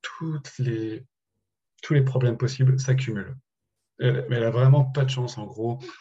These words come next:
il y a un cathéter, euh, il y a un cathéter d'un, d'un gros vaisseau au niveau du cou qui s'arrache. Donc, il saigne, il saigne, il saigne. Sauf que, en même temps,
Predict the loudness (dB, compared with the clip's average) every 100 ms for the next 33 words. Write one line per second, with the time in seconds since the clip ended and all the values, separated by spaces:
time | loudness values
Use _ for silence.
0 | -20 -20 _ -8 -8 -8 -14 _ -12 -10
1 | -12 -2 2 2 2 0 -2 -4 -8 -8
2 | -10 -10 -8 -8 -8 -6 -2 -2 -2 -6
3 | -8 -4 2 2 2 2 2 0 -4 -4
4 | -4 -2 -2 -2 -4 -6 -10 -18 -12 -10
5 | -8 -4 -2 -2 -4 -4 -2 -4 -6 -4
6 | 0 0 0 -4 -2 0 0 0 -2 -4